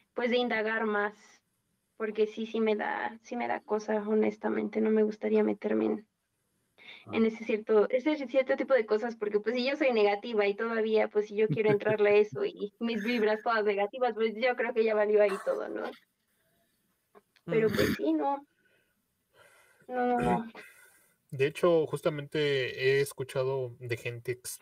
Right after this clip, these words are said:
Speaker 4: bueno, experta, pero experimentada, que habla de que si tú vas a entrarte, a adentrarte a ese tipo de cosas, no tienes que ir con, con,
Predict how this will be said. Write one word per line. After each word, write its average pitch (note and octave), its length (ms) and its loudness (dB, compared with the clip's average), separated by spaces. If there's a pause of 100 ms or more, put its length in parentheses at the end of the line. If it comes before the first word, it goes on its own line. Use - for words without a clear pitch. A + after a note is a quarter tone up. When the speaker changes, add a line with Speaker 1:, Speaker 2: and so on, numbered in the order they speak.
(100)
Speaker 4:
bueno, D3 160 -4
experta, B2+ 400 0
pero A#2+ 160 -4
experimentada, A#2+ 680 0
que A#2+ 240 0
habla C3 360 2
de A#2+ 120 -4
que A#2 140 -12
si A#2 160 -16
tú E3 180 0
vas F3+ 220 2
a E3+ 40 4
entrarte, D3 840 -2
a B2 140 2
adentrarte B2 440 -2
a C3+ 40 0
ese C3 160 -8
tipo C#3 280 -4
de B2 120 -4
cosas, E3 420 -8
no C3 140 -4
tienes D3 260 -8
que C3+ 140 -2
ir C3 140 4
con, A#2+ 380 -2
con, A2 720 -10